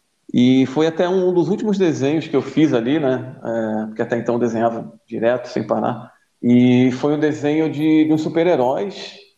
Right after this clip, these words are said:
que eu fiz num tamanho, assim, se eu não me engano, foi A, A um, bem grande, né? E eu fiz aquilo bem detalhado, e eu fiz na, na caneta nanquim depois,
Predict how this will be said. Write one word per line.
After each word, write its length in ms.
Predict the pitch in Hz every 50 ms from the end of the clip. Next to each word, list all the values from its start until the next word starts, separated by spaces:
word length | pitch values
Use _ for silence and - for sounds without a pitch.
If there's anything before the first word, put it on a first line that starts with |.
| _ _ _
que 160 | - - 139
eu 80 | 143 143
fiz 320 | 139 143 - 147 160 156
num 160 | 147 156 156 151
tamanho, 540 | 156 143 127 127 127 127 139 147 147 139
assim, 560 | 131 120 - - - 139 143 139 135 131 123 117
se 100 | - -
eu 40 | 135
não 60 | 139
me 100 | 135 131
engano, 220 | 117 120 131 147
foi 260 | 147 - - 143 143 135
A, 380 | 139 139 127 113 - - - -
A 160 | 127 127 127
um, 400 | 120 120 139 180 240 233 - - _ _ _ _ _ _ _ _ _ _ _ _
bem 240 | - - 143 - 196
grande, 440 | 131 143 139 156 190 233 220 156 147
né? 380 | 147 160 180 175 170 - -
E 80 | 135 131
eu 80 | 143 139
fiz 140 | 143 151
aquilo 240 | 151 151 151 151 151
bem 160 | 123 131 147
detalhado, 920 | 156 175 170 - 131 113 110 107 107 127 143 143 139 131 127 120 110 120 120
e 80 | 120
eu 80 | 127 127
fiz 220 | 123 - 147 135
na, 200 | 131 131 120 117
na 120 | 113 113 113
caneta 360 | 117 123 120 127 127 131 131
nanquim 600 | 123 120 117 120 - - 139 143 151 151 143 131
depois, 720 | 120 120 120 120 - 123 139 151 151 139 131 123 120 -